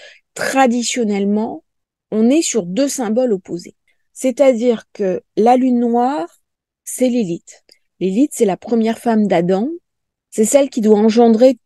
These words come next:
tous les êtres. Et quand elle va prononcer le nom de l'ineffable, selon la, la légende biblique de Lilith, eh bien, des ailes lui poussent dans le dos.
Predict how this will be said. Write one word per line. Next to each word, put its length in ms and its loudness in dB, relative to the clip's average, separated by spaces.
tous 160 2
les 200 2
êtres. 340 -10
Et 80 -16
quand 260 0
elle 140 2
va 140 2
prononcer 680 0
le 140 0
nom 160 -4
de 120 -6
l'ineffable, 760 -2
selon 300 -10
la, 140 -14
la 100 -12
légende 500 -8
biblique 720 -4
de 160 -6
Lilith, 560 -2
eh 60 -8
bien, 380 2
des 260 2
ailes 160 4
lui 100 -4
poussent 280 -10
dans 140 -8
le 120 -8
dos. 420 2